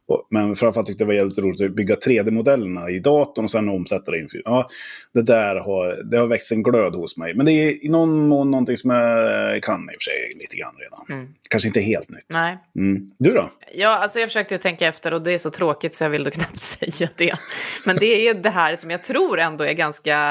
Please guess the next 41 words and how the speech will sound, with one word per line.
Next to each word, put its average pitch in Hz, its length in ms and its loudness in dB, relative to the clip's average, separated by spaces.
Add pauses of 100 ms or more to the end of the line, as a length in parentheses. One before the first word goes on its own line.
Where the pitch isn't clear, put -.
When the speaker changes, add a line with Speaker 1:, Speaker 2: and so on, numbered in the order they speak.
(260)
Speaker 2:
vanligt. 185 480 -2 (120)
Att - 180 -4
när 160 140 -2
du 165 80 -2
Speaker 1:
Ja. 165 120 0
Speaker 2:
måste 233 400 -2
lära 160 260 0
dig 147 160 -4
något 147 200 -10
nytt, 156 180 -6 (440)
eh, 143 180 0 (100)
jättedåligt 156 560 -4
skitsystem 151 800 -6
för - 160 -8
att 143 80 -10
du 170 140 -4
<laughs> - 0 -
måste 170 360 -2
göra 156 240 2
någonting 147 360 -4
Speaker 1:
Ja, 156 100 -4
Speaker 2:
i 143 60 -8
ditt - 140 -4
jobb - 100 2
Speaker 1:
mm. 87 100 0
Speaker 2:
eller 67 120 -4
så. - 200 -8 (560)
Eh, 165 200 2
så 226 140 4
Speaker 1:
Mm. 170 120 4
Speaker 2:
är 202 40 2
det 196 60 0
ju 147 100 2
någonting 147 380 -6
som 139 240 -6
du 131 280 -2
lär 135 180 0
dig. 135 200 -6 (100)
Och 165 160 -2
det, 175 180 -2
mm, 170 440 0